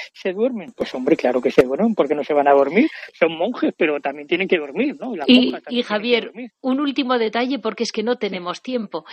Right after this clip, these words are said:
Speaker 1: Sí.
Speaker 2: Era decirte, tú que lo has vivido, porque después de vivir con años, con comunidades, tienes más de un monje que yo sé que tú con-, has conocido, que ya no está. ¿Cómo
Speaker 1: Sí.
Speaker 2: viven ellos los entierros?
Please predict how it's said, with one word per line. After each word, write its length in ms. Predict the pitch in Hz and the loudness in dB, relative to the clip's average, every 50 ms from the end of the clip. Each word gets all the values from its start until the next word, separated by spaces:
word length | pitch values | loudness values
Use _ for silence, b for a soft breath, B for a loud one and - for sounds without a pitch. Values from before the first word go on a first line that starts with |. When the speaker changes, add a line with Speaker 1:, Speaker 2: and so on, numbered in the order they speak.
| B B B B | B B B B
Speaker 1:
Sí. 160 | 185 160 B B | -12 -14 B B
Speaker 2:
Era 400 | - 226 247 262 254 233 - - _ - | -4 -2 0 0 0 -2 -4 -8 _ -4
decirte, 480 | 220 220 214 - 247 214 - 233 226 | -4 -4 -4 -4 -8 -2 0 0 0
tú 220 | 214 - 285 294 247 | 0 -2 -6 -6 -4
que 320 | - 262 214 190 185 - | 0 0 2 2 0 -2
lo 140 | 202 180 196 | -2 -2 -2
has 100 | 226 208 | -2 -2
vivido, 400 | 185 208 185 214 262 269 277 220 | -4 -4 -4 -2 0 0 0 0
porque 300 | - 202 - - 180 170 | -2 -6 -6 -4 -6 -6
después 340 | 165 180 - - - 214 - | -6 -8 -10 -8 -10 -8 -6
de 80 | 220 202 | -6 -6
vivir 300 | 196 180 202 - 165 - | -6 -8 -8 -10 -8 -6
con 180 | 170 160 180 | -6 -4 -2
años, 300 | 202 226 226 208 170 - | -2 -2 -4 -4 -8 -10
con 180 | - 196 190 165 | -10 -12 -12 -12
comunidades, 800 | - 165 180 175 175 180 175 180 175 185 208 226 208 - - _ _ | -14 -14 -14 -14 -12 -12 -8 -8 -6 -6 -6 -6 -8 -8 -14 _ _
tienes 340 | - 185 190 220 202 - - _ | -8 -6 -4 -4 -6 -8 -12 _
más 360 | - 190 175 180 214 247 247 247 | -12 -10 -4 0 0 0 4 4
de 60 | 226 | 4
un 100 | 196 180 | 4 4
monje 420 | 180 190 196 208 196 - 214 226 - | 2 0 0 0 -2 -4 -4 -4 -2
que 140 | - 160 | -2 -2
yo 100 | 156 175 | -2 -2
sé 220 | 170 - 185 175 170 | -4 -4 -4 -4 -2
que 120 | - - | -2 -2
tú 160 | - - 147 | -2 -2 -6
con-, 220 | - - - - - | -6 -6 -8 -8 -8
has 120 | - - - | -10 -8 -4
conocido, 520 | - - - - - - 214 196 220 220 | -2 -2 -2 -2 0 0 2 2 2 2
que 120 | - 185 | 2 0
ya 120 | 143 151 151 | 0 0 0
no 100 | 151 143 | 0 -2
está. 320 | - - - 254 240 196 B B B B B B B B B _ _ | -4 -2 0 0 0 0 B B B B B B B B B _ _
¿Cómo 260 | - 359 339 320 302 277 | -4 -2 0 2 2 2
Speaker 1:
Sí. 40 | |
Speaker 2:
viven 300 | 277 262 240 247 240 226 | 2 4 4 4 4 4
ellos 420 | 240 240 233 214 233 214 - - - _ _ _ - | 2 2 2 2 -2 -2 -2 -8 -14 _ _ _ -4
los 200 | 220 202 - - | -4 -2 -2 -2
entierros? 600 | 196 156 190 170 139 - 123 135 - - - | -4 -2 0 -2 -2 -2 -6 -10 -12 -14 -16